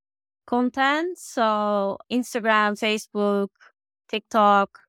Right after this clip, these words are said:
that kind of thing. And I try to make it personal. So if I post something, I try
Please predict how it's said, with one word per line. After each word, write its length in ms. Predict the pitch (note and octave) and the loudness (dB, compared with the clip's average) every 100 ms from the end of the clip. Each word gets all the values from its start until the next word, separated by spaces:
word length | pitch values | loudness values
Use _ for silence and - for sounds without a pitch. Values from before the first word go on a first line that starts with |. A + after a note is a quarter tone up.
| _ _ _ _ _ _ _ - | _ _ _ _ _ _ _ -4
that 220 | G3+ A3+ | -2 -2
kind 180 | C4 C4+ | -2 -2
of 100 | C#4+ | -4
thing. 260 | E4 F4 E4+ | -6 -4 0
And 80 | C#4 | 2
I 160 | C4+ | 2
try 200 | C4 C#4 | 2 0
to 100 | C#4+ | -2
make 220 | B3+ B3 A#3+ | -8 -10 -12
it 120 | - | -12
personal. 580 | A3+ A#3 - A3 G#3+ G#3+ | -12 -12 -14 -14 -14 -14
So 300 | - G3 F#3 | -8 -4 -4
if 280 | - F#3+ - | -6 -10 -6
I 520 | F#3+ F#3 F3+ E3+ - - _ | -2 0 -2 -6 -10 -18 _
post 240 | G#3+ G#3 | -6 -6
something, 680 | - G3 F#3 G3 F3+ F3+ E3+ | -4 -4 -4 -6 -4 -4 -4
I 120 | D#3+ | -6
try 320 | E3+ - E3+ | -6 -4 -4